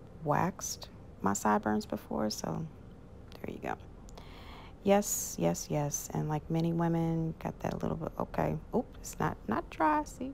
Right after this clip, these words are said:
touching it too quick, all up in my stuff. All right. Those pesky chin hairs.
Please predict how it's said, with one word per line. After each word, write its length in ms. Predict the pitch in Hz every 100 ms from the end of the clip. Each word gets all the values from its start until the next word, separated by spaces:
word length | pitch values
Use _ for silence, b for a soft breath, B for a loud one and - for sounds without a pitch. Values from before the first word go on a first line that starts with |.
| -
touching 300 | - - -
it 120 | -
too 120 | - -
quick, 260 | - - -
all 260 | - - -
up 160 | 226
in 160 | 214 220
my 60 |
stuff. 340 | 226 - 190 196 B B B B B B -
All 120 | 196
right. 300 | 170 143 - - - - - - - - - - - - - - - - - - - - - - - - - - - - - - - - - - - - - - - - - -
Those 160 | 175 -
pesky 400 | - 180 - 185
chin 300 | - 160 160
hairs. 680 | 156 151 147 147 147 -